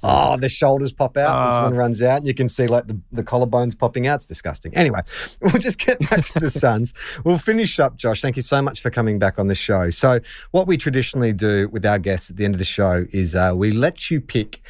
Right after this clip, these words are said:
Speaker 1: where you think the Suns are gonna finish. Not necessarily a ladder position, but I'll give you a broad,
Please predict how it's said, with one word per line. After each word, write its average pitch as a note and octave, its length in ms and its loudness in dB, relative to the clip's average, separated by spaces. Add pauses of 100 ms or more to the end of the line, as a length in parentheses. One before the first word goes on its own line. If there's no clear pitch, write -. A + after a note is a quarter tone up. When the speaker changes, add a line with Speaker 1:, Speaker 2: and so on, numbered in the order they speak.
(160)
Speaker 1:
where B2+ 240 4
you E3 140 0
think C3+ 160 -8
the A2 60 -6
Suns A2 220 -2
are G#2 40 -4
gonna G2 180 -2
finish. F2+ 480 -6
Not C#3+ 180 0
necessarily D3+ 500 0
a A#2+ 60 0
ladder C3 220 0
position, D3 480 -2
but C#3+ 120 2
I'll B2 80 2
give A#2 160 -4
you A2+ 80 2
a A2 40 0
broad, D3+ 760 2